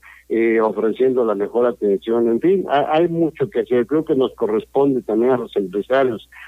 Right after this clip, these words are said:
a los comerciantes, prepararnos más, capacitarnos y atender de la mejor forma a nuestros clientes, porque como lo viendo,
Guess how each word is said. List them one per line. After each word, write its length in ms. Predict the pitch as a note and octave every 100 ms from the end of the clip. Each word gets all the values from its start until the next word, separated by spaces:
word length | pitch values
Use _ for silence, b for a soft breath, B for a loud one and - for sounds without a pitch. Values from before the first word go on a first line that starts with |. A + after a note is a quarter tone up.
| B -
a 120 | A#2
los 200 | A2+ A2
comerciantes, 800 | - G#2+ A2 G2+ C3 C#3 C#3 C3 - -
prepararnos 880 | G#2+ G#2+ A2+ A2 B2 C3+ C3+ A2 G#2+
más, 320 | B2 D3 C3+ -
capacitarnos 1040 | A2 G#2 A2+ G2 G3 - D#3 D3 D3 - - B B
y 120 | A2
atender 420 | A#2 A#2+ A2+ C#3
de 120 | C3+ A2+
la 120 | G#2
mejor 340 | G2 B2 C3
forma 320 | - B2+ B2+ A2
a 40 |
nuestros 360 | G2 F#2+ - - -
clientes, 440 | C#3+ C3+ B2 C#3+ - B B B -
porque 520 | D#3 E3+ - D#3+ -
como 260 | A#2 A2+
lo 100 | A2+
viendo, 380 | A2 C#3+ C#3 B2+